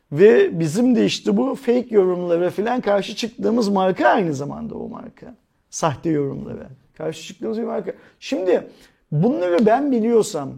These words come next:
sen biliyorsan neyi konuşuyoruz? Yani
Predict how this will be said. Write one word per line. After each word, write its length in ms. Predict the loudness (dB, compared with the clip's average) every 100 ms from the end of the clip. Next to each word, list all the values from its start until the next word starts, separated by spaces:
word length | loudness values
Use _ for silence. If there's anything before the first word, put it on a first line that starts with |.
| -16
sen 380 | -12 -8 -6 -4
biliyorsan 580 | -4 -4 -4 -6 -10 -12 -18 _ _ _ _ _ _ _ _ _ _ _ _ _ _ _ _
neyi 240 | -4 -4
konuşuyoruz? 600 | -4 -8 -10 -14 -14 -12
Yani 220 | -10 -10